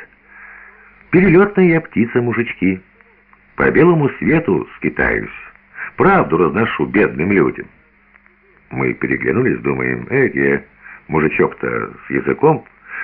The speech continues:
гляди, позабавит какой-нибудь побасенкой". Ну, говорим, "Давай, поведай правду-то, коль в самом деле её знаешь". И такое он тут, Захарыч, рассказал.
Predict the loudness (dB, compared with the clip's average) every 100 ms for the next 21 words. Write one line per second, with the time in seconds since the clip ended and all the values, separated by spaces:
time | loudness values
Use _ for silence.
0 | -6 -2 0 0 -2 -4 -4 -2 0 2
1 | 2 2 -2 -6 -2 -2 -2 -4 -6 -8
2 | _ _ _ _ _ -2 -2 -4 -12 -14
3 | -16 -16 _ _ _ _ -20 -12 -10 -6
4 | 2 6 6 4 4 4 4 4 0 -2
5 | -6 0 2 4 4 2 2 0 0 -2
6 | -2 -4 -4 -14 _ -20 -20 0 0 0
7 | -4 -2 0 0 0 2 2 2 0 0
8 | 0 -2 -10 -16 -18 _ _ _ _ _
9 | _ _ -10 -10 -4 -4 -2 2 4 2
10 | -2 -2 0 -2 -2 -8 -2 0 0 -4
11 | -6 -2 -2 -4 -8 -8 -6 0 2 2
12 | -2 -8